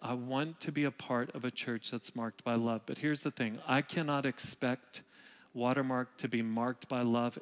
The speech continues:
if I myself am not marked by love.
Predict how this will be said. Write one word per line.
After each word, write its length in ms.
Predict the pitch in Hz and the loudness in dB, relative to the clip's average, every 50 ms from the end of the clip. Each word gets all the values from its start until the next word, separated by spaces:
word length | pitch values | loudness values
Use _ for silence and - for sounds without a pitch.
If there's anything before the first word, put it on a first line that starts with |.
| - - | -6 -4
if 180 | - 127 - - - - | -4 -4 -2 -4 -2 0
I 100 | 123 123 | 0 2
myself 560 | 123 120 123 117 - - - 135 123 - - | 2 2 2 2 2 0 0 0 0 0 -2
am 140 | 123 117 113 | -4 -2 -2
not 200 | 110 110 - - | -2 -2 -2 -2
marked 300 | 113 107 104 - - - | -4 -4 -4 -6 -8 -4
by 120 | 120 107 | -2 -2
love. 440 | 101 104 104 101 117 123 - - - | -2 -2 -4 -6 -8 -12 -18 -20 -20